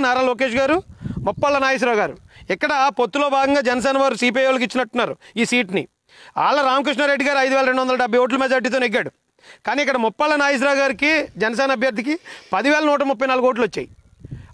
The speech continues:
అంటే ఇక్కడ జనసేన, టీడీపీ కలిసి పోటీ చేసి ఉంటే నారా లోకేష్ గారు నాలుగు వేల ఎనిమిది వందల అరవై నాలుగు ఓట్ల మెజారిటీతో ఈ పాటికి ఆయన మంత్రి అయిపోయి ఉండును.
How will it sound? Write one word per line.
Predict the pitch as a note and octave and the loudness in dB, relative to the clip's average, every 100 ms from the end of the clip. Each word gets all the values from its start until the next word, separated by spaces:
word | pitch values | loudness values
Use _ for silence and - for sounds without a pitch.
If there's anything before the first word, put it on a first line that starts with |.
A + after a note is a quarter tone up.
| - | -6
అంటే | A3 D#4+ C#4+ D#4 - - - G3+ | 0 2 2 0 -4 -8 -4 -2
ఇక్కడ | D#4+ D#4+ C#4 C#4+ A#3+ | 0 2 2 2 0
జనసేన, | B3+ D4 D4 B3+ | 0 0 0 0
టీడీపీ | A#3 C#4 B3 | 0 0 0
కలిసి | C#4 A#3 C#4+ | -2 0 0
పోటీ | C4 C#4 | 2 0
చేసి | B3+ | 0
ఉంటే | B3 D4 D#4+ - - - F#3+ | 0 0 -2 -4 -12 -4 0
నారా | C#4 D4 C#4 | 2 2 0
లోకేష్ | C4+ C#4+ C4+ | 0 0 0
గారు | C4+ C4 | 0 0
నాలుగు | C#4 C#4 | 2 0
వేల | C4 | 0
ఎనిమిది | C4 | 0
వందల | C4 B3+ | 2 2
అరవై | B3 B3 | 2 2
నాలుగు | A#3+ B3+ | 2 0
ఓట్ల | C4 B3+ | 0 0
మెజారిటీతో | B3 A#3+ B3 B3 A3+ - - G#3 | 0 0 0 0 -2 -6 -8 -2
ఈ | G#3+ | 0
పాటికి | A#3+ B3+ | 0 0
ఆయన | B3 A#3 | 0 0
మంత్రి | A#3+ B3+ | 0 0
అయిపోయి | A3+ G#3 | 2 0
ఉండును. | E3+ | -2